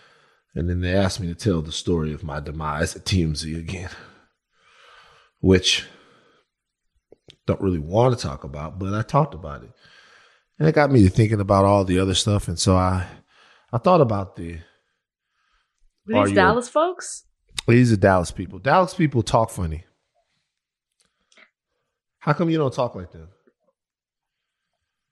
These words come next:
Speaker 2: How do they talk?
Speaker 1: Her, their. You got
Speaker 2: Okay, that's, that's, that's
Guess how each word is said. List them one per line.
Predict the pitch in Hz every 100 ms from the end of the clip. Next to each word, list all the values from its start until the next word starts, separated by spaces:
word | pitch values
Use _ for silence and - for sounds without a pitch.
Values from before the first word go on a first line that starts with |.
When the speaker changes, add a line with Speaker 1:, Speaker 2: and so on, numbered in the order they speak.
| _ -
Speaker 2:
How | - 208
do | 214
they | 214
talk? | 196 180 85 - - _ _ _ _ _
Speaker 1:
Her, | - 135 117 110 101 101 110 _ _ _ _ _ _ _ _ _ _ -
their. | 95 104 98 90 92 95 _ _ _ _ _ _ _ _ _ _ -
You | 165
got | -
Speaker 2:
Okay, | 190 214 160
that's, | 185 214 - - -
that's, | 185 202 233 - - _ -
that's | 180 196 - - -